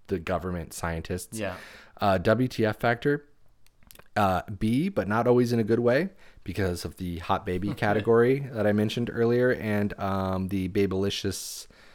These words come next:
Speaker 1: uh, butt cheeks and all of that stuff is going on, and the weird racism, casual racism, and the fucked up gender politics. Uh, is it pretty to look at? I gave it a C, but I actually feel like I might bump it up to a B. It's very mid eighties,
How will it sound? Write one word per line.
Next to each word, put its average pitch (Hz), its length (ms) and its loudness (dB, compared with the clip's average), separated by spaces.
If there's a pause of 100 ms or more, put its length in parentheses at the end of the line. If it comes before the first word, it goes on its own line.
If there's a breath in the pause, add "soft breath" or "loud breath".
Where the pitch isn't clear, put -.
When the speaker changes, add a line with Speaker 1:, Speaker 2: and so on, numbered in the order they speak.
(320 loud breath)
Speaker 1:
uh, 87 680 0
butt 90 260 -4
cheeks - 440 -6
and 101 160 -6
all 95 120 -2
of 90 80 -6
that 95 220 -2
stuff - 340 -4
is 98 120 -4
going 87 300 -6
on, 147 460 0 (240 loud breath)
and 98 200 -2
the 90 60 -2
weird 87 280 -2
racism, 131 540 -2
casual 104 380 0
racism, 101 600 -4
and 90 220 -4
the 85 120 -6
fucked - 280 -8
up 90 120 -8
gender 85 260 -6
politics. 87 600 -8 (400 loud breath)
Uh, 90 300 -4
is 113 180 -4
it 127 80 -6
pretty 123 200 2
to 98 80 -4
look 95 200 -4
at? 87 160 0
I 120 100 -4
gave 208 180 -2
it 180 80 -2
a 156 40 0
C, 156 260 -6
but 135 140 0
I 117 80 0
actually 123 260 -4
feel 120 140 0
like 110 100 0
I 107 40 0
might 98 220 -2
bump 95 180 -6
it 95 60 -2
up 92 100 -6
to 95 100 -4
a 87 40 -4
B. 90 240 -4
It's - 140 -8
very 160 340 4
mid 104 300 0
eighties, 104 540 -4